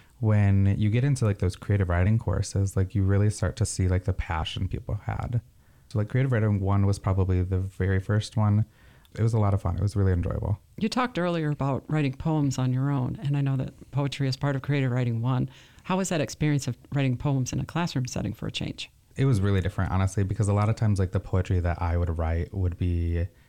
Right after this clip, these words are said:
Speaker 1: similar to when, like, somebody would tell you to write down your feelings in a letter and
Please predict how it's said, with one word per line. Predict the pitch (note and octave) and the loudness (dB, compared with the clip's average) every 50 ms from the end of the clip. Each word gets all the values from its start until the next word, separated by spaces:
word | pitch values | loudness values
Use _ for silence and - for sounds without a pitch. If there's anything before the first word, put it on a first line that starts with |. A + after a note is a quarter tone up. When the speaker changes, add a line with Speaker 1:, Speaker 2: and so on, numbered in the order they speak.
| _ - | _ -8
Speaker 1:
similar | - - A2+ G#2 G#2+ G#2+ G#2 G#2 | -2 0 2 4 4 4 2 2
to | - - G2+ | 0 -2 0
when, | F#2 F2+ F2 F2 F2 | 0 2 2 2 2
like, | F2 F2 E2+ - - | 2 0 -2 -4 -6
somebody | - - F#2+ F#2 F#2 F2+ | -4 0 0 2 2 2
would | F2+ F2+ | 0 -2
tell | - - - F2 | -2 -2 -2 0
you | F2 F2 F2 | 0 0 -2
to | - - G2 | -2 -2 -2
write | F2 E2+ F2 E2 E2 - | -2 0 0 -2 -2 -2
down | - F2+ F2 | -2 0 0
your | F2 F2 | 0 0
feelings | - - - F2+ F2 F2 F2 F2+ F#2 F#2 - | -2 -2 -2 0 0 2 2 2 0 0 -2
in | - F#2+ F2 | -2 -2 0
a | E2+ | 0
letter | E2+ E2+ E2+ E2+ E2+ F2 F2+ F#2+ - - - _ _ _ - | 0 0 0 0 0 0 0 -2 -4 -8 -20 _ _ _ -4
and | F#2+ E2 E2 E2 E2 E2 E2 | -2 0 0 0 0 -2 -2